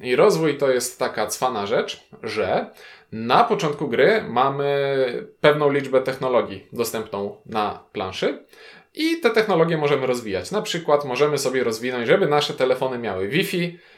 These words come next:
i trzeba za to zapłacić trzy ikony rozwoju.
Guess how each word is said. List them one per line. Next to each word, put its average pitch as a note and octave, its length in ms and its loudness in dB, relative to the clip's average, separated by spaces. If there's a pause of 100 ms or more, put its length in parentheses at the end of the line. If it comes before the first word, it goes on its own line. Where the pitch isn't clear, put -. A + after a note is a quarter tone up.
(180)
i E3 220 2
trzeba C#3+ 340 8
za B2 100 4
to C3 140 -2
zapłacić A#2+ 500 0
trzy - 220 2
ikony A#2 360 2
rozwoju. G2 640 -2